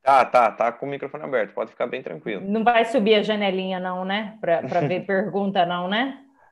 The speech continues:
Speaker 1: Não, não. As perguntas a gente vai fazer no final da, da, da palestra, tá? E daí eu te passo depois.
Speaker 2: Tá.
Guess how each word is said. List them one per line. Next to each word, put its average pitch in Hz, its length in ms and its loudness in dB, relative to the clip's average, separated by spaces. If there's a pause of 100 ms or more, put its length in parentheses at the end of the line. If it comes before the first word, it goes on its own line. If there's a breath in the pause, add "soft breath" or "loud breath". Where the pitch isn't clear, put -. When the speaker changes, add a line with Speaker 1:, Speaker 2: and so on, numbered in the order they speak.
Speaker 1:
Não, 156 280 4
não. 131 160 4
As 113 100 0
perguntas 170 500 2
a 175 40 -4
gente 170 120 -6
vai 165 120 0
fazer 160 160 -2
no 156 80 -2
final 127 320 0
da, 113 180 4
da, 110 180 0
da 110 140 -2
palestra, 131 540 2
tá? 147 360 0 (680 soft breath)
E 120 140 -2
daí 135 220 6
eu 143 80 0
te 160 120 -14
passo 135 260 2
depois. 117 600 -6 (800)
Speaker 2:
Tá. 151 320 -2